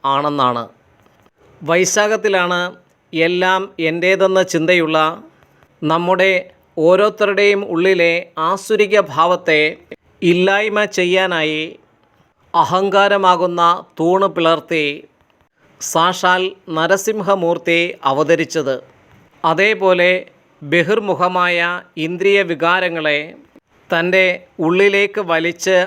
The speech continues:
അടക്കി നിർത്തിയാലേ ഭൂമിക്ക് നിലനിൽപ്പുള്ളൂ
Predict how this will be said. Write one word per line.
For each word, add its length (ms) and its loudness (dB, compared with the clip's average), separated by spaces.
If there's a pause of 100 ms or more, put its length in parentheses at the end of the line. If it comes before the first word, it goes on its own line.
(200)
അടക്കി 380 -2
നിർത്തിയാലേ 680 0 (800)
ഭൂമിക്ക് 560 4 (400)
നിലനിൽപ്പുള്ളൂ 720 2